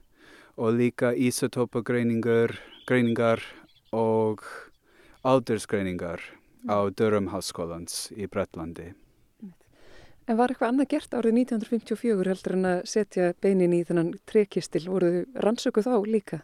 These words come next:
Speaker 1: Já, eh, í nítján hundrað fimmtíu og fjögur voru Jón Steffensen að rannsaka beinin.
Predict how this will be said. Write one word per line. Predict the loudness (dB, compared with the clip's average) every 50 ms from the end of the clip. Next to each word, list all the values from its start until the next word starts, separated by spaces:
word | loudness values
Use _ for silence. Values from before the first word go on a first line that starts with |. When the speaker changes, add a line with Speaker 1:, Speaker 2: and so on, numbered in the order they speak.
| _ _ -20 -20 -20 _ _ _ -4
Speaker 1:
Já, | 0 2 4 4 4 4 2 0 -2 -4 -2
eh, | 0 0 0 0 0 0
í | 2 2 4 4 4
nítján | 4 4 4 4 2 2 2
hundrað | 2 0
fimmtíu | 0 -2 0 0 -2 -2
og | 0
fjögur | 2 4 4 4 4 2 0
voru | 2 4 4 4 4 4 4 4 4 4 4 2 2 0 -2 -2
Jón | 0 2 4 4 2 0
Steffensen | 0 -2 -2 -2 -2 -2 -4 -4 -4 -4 -4 -4
að | -4 -4 -4
rannsaka | -4 -4 -4 -4 -6 -6 -6 -6 -4
beinin. | -4 -4 -4 -4 -6 -8 -10 -12 -14